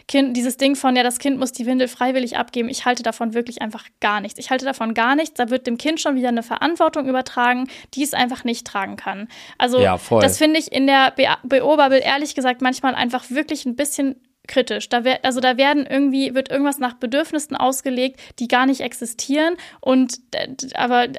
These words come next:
Speaker 1: weil da ist ja die Prämisse oder die Ausgangslage dafür, dass dieses Bedürfnis konstruiert wurde, einfach nur, dass halt von klein auf ein Bedürfnis ignoriert wurde, nämlich die Kommunikation nach Sauberkeit und
Speaker 2: Mhm.
Speaker 1: nach „Ich muss mal“.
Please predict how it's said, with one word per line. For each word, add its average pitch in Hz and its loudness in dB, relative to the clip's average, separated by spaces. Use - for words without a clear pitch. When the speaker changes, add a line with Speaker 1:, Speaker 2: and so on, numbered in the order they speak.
Speaker 1:
weil 247 2
da 240 2
ist 302 0
ja 302 4
die 240 -2
Prämisse 262 2
oder 233 4
die 220 2
Ausgangslage 262 2
dafür, 240 -2
dass 233 -4
dieses 226 -8
Bedürfnis 262 0
konstruiert 254 -4
wurde, 226 0
einfach 220 -2
nur, 240 0
dass 226 -2
halt 220 -2
von 233 -2
klein 226 2
auf - -2
ein 240 -6
Bedürfnis 226 -2
ignoriert 226 -2
wurde, 320 0
nämlich 247 0
die 254 -6
Kommunikation 247 -2
nach 247 -4
Sauberkeit 254 0
und 247 -2
Speaker 2:
Mhm. 233 2
Speaker 1:
nach 233 4
„Ich - -8
muss 254 -2
mal“. 285 2